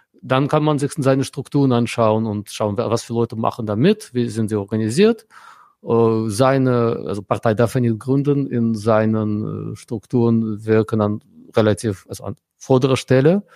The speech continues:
äh, Vertreter verschiedener nicht-russischer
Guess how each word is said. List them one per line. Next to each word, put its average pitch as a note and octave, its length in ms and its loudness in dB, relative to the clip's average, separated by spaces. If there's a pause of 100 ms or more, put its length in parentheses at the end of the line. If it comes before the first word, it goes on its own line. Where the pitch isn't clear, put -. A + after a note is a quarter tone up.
(300)
äh, A#2 300 0
Vertreter A#2+ 580 -2
verschiedener A#2 520 -2
nicht-russischer A2+ 760 -6